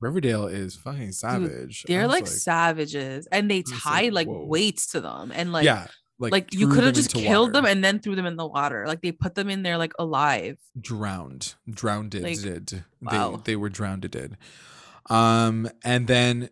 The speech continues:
Speaker 1: Cheryl asks, like, "Who summoned you? Who summoned you?" And while this is all happening, like, Nana Rose is literally, like, getting pneumonia from getting, like, fucking coughing up water. And then they break it right away. And then that's when Nana's like,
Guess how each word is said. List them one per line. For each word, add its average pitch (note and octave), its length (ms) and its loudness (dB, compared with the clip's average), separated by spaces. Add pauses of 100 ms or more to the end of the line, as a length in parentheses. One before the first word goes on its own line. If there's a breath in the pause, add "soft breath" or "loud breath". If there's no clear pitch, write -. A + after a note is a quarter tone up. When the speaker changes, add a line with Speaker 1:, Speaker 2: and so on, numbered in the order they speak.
Speaker 1:
Cheryl C#3 480 6
asks, A2+ 520 2
like, G2+ 140 -10
"Who F#3 320 4
summoned D3 460 2
you? C3 160 2
Who C3 120 0
summoned A#2 440 -2
you?" A2+ 320 4 (420 loud breath)
And A#2 200 2
while A#2+ 200 6
this A#2+ 160 0
is A#2 100 0
all A2+ 140 4
happening, G#2+ 540 -2
like, G#2 140 -4
Nana G#2+ 300 0
Rose A#2+ 180 4
is G#2+ 120 0
literally, A2 500 2
like, A#2+ 240 0
getting G#2+ 280 2
pneumonia G2 560 0
from G#2 220 -6
getting, G2 220 -2
like, F#2+ 180 -4 (460)
fucking G#2+ 220 -8
coughing A2+ 400 -2
up G#2 160 -2
water. G#2 640 2 (440 loud breath)
And B2+ 160 2
then A#2 480 4
they B2 180 0
break A#2 460 4
it G#2+ 220 0
right A2 260 2
away. A2 480 2
And A#2 220 -4
then A2 160 -2
that's G#2+ 240 -2
when G#2+ 120 0
Nana's G2+ 360 -2
like, G2 260 0